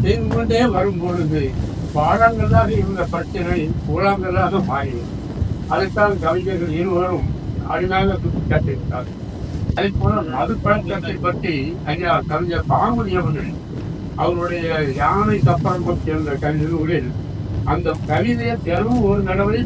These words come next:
மது பழக்கம் உள்ளவர்கள் வாசித்தாலே போதும். தினமும் ஒரு தடவை அதை உள்ளபூர்வமாக வாசித்தாலே குடிப்பழக்கம் போய்விடும்.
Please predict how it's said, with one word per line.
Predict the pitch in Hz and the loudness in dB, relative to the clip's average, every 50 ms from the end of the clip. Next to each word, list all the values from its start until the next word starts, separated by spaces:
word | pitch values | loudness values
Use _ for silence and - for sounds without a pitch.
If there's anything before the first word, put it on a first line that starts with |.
| - 196 | 0 0
மது | 185 175 170 - - - | 0 2 2 2 2 2
பழக்கம் | - 202 208 - 202 196 185 175 | 2 2 2 2 0 0 0 0
உள்ளவர்கள் | 170 - 170 180 - - - - | 0 2 2 2 2 2 2 0
வாசித்தாலே | - 196 - - 196 208 208 - - - 196 196 208 202 190 180 | 0 0 0 2 2 2 0 0 -2 0 2 2 2 2 2 2
போதும். | - 170 175 185 - - 208 - - - - - - - - - - - - - - - - - | 2 2 2 0 0 -2 -2 -4 -2 -2 -2 -2 -2 -4 -4 -2 -2 -2 -2 -2 -2 -2 0 2
தினமும் | 170 175 214 247 262 247 | 2 4 4 4 2 2
ஒரு | 226 208 196 | 2 2 2
தடவை | 196 202 202 214 220 214 | 2 2 2 2 2 2
அதை | 214 - - 120 120 - - - - - - - - - | 2 2 0 0 -2 -2 -2 -2 -2 -2 -2 -2 -2 -2
உள்ளபூர்வமாக | - - - - - - 202 196 202 202 202 185 190 | -2 -2 -2 0 0 0 2 2 4 4 4 2 4
வாசித்தாலே | 190 151 151 - - - - - - 175 - 202 202 | 4 2 2 2 2 2 2 0 2 0 0 0 0
குடிப்பழக்கம் | - - - - - - - 185 180 180 - - - - - | 0 0 -2 -2 -2 0 0 0 0 0 0 -2 -2 -2 0
போய்விடும். | - - 214 - - - - - | 2 2 2 2 2 0 0 0